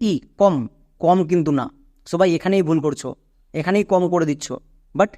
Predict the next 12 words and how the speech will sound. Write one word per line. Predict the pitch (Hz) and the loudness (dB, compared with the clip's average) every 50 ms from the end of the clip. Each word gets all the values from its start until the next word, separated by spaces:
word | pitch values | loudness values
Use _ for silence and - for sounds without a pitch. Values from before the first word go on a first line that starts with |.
| - _ _ _ - 156 | -18 _ _ _ -8 -4
এটা | 147 180 175 | 0 0 0
হচ্ছে | 180 180 - 170 147 | 0 0 -2 -2 -2
ব্যতিক্রম | 156 147 180 180 202 196 202 208 214 | -2 -2 -2 -2 0 0 0 2 2
ওয়ার্ড, | 233 254 254 - - _ _ - | 0 0 0 -4 -10 _ _ -4
তাই | 165 160 165 | -2 0 0
এর | 170 156 160 | 0 0 0
জন্য | 175 175 170 156 | 0 0 -2 -2
উচ্চারণ | - - 165 165 170 156 | -2 -2 -2 0 0 0
হবে | 180 196 220 - _ - | 0 0 -2 -2 _ -2
কাম। | 160 139 131 110 - - _ _ _ _ _ _ _ _ | -2 -2 -2 -4 -8 -12 _ _ _ _ _ _ _ _
তাহলে | - 156 165 180 180 | -4 -2 0 0 0
আমাদের | 175 175 170 | 0 0 0